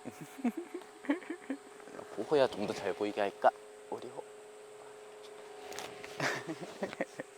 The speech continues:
사실 오늘은 캠핑장이 이제 좀 개장한 지 한 이 개월 정도밖에 되지 않았다 보니까 이제 그 캠핑장 내 나무가 그렇게 크지가 않습니다.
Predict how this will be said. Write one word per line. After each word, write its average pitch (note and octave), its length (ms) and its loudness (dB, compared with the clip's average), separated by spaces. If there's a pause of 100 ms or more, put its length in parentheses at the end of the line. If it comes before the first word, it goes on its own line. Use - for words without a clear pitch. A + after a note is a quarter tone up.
(880)
사실 F#3+ 500 12
오늘은 F#3 420 12
캠핑장이 D#3 840 12
이제 B2 140 8
좀 C3 160 8
개장한 F3 420 12
지 C#3 60 8
한 D3 160 12
이 A2 100 6
개월 G#3 200 12
정도밖에 C3+ 500 12
되지 A2+ 240 12
않았다 B2+ 680 12
보니까 A2+ 680 12
이제 F#2 420 12
그 F2 280 12
캠핑장 G3+ 640 12
내 G2 400 12
나무가 F#2+ 720 12
그렇게 F#2 240 4
크지가 G3+ 480 12
않습니다. G2 500 10